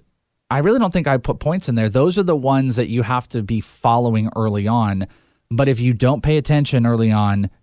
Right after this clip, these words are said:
you're going to get lost. And that's why people want to avoid punting categories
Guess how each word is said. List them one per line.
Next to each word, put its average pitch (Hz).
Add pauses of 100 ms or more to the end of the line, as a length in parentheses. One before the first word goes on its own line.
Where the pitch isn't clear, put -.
(120)
you're 120
going 120
to 117
get 107
lost. 104
And 120
that's 165
why 147
people 131
want 117
to 113
avoid 107 (180)
punting 110
categories 98